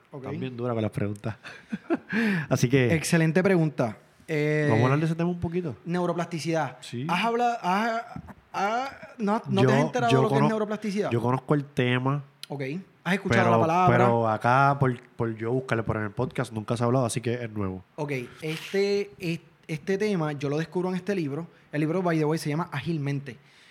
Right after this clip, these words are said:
Speaker 1: Es un libro donde te explica cómo tú puedes ser más creativo, cómo utilizar, eh, tu cele-, tu cerebro a tu favor, cómo motivarte, cómo organizar si tienes un objetivo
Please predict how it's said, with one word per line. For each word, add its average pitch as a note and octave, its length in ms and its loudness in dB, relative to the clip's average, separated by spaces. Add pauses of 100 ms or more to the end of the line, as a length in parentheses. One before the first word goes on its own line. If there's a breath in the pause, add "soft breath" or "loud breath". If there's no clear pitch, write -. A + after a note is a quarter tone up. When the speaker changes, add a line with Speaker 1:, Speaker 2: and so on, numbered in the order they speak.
Speaker 1:
Es C3+ 140 -6
un D3 140 0
libro F3 240 0
donde D3 180 -2
te C#3 80 -6
explica E3+ 400 -4
cómo C#3 220 -6
tú C#3+ 100 -8
puedes D3+ 220 -6
ser D#3 260 -8
más C3+ 260 -12
creativo, D3 520 -4 (340 loud breath)
cómo C#3 220 -2
utilizar, D#3 560 -4 (400 loud breath)
eh, C#3+ 180 -4
tu C#3+ 140 -8
cele-, C3+ 340 -6 (140)
tu D3 100 -4
cerebro C#3 540 -2
a C#3+ 120 -4
tu D#3+ 100 -4
favor, D#3 480 -2
cómo D3+ 520 -6
motivarte, C#3+ 920 -8 (380 loud breath)
cómo D3 400 -4
organizar D3+ 640 -4
si D3+ 120 -8
tienes C#3 240 -8
un D3+ 200 -4
objetivo D3+ 720 -6